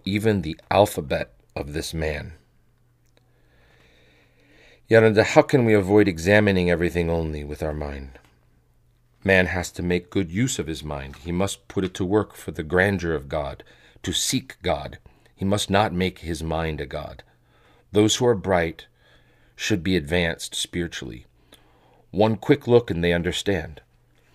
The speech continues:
When we make good use of our mind, we can be of great help to others.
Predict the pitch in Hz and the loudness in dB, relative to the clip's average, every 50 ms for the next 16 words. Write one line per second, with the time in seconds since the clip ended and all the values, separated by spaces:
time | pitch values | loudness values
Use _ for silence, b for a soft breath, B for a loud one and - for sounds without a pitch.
0 | b b b b b b b b b 92 95 95 95 113 117 113 110 104 - - | b b b b b b b b b -4 -2 0 0 2 2 2 2 0 -2 -4
1 | - - 110 101 78 82 107 107 - - 92 90 90 82 87 95 104 110 113 113 | -4 -2 -2 -2 0 -2 -4 -4 -4 -4 -2 0 0 0 0 0 2 2 2 2
2 | 110 107 107 95 - - - - B B B B B B B B - 98 104 - | 2 0 -2 -4 -8 -14 -20 -20 B B B B B B B B -4 -4 -4 -2
3 | - 143 139 135 123 107 120 120 123 117 95 90 90 87 107 113 107 98 110 104 | 0 0 0 0 0 0 0 2 2 2 2 0 0 2 4 4 4 2 0 -2
4 | - - - 101 90 82 67 58 - - - - - | -4 -4 -2 -2 -2 -2 -2 -6 -12 -12 -12 -14 -14